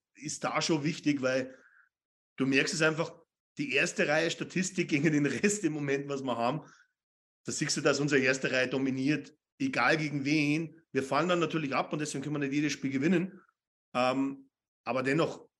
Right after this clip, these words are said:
für die Punkte ist es jetzt extrem wichtig, dass er es zusammenstellt, sobald aber die Verletztenliste sich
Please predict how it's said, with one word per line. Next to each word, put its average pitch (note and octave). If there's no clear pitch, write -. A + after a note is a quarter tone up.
für -
die C3+
Punkte F3
ist D3+
es C#3+
jetzt D3
extrem C#3
wichtig, C#3+
dass C3+
er C#3
es C#3
zusammenstellt, D#3
sobald D3
aber E3
die D#3
Verletztenliste D3+
sich C3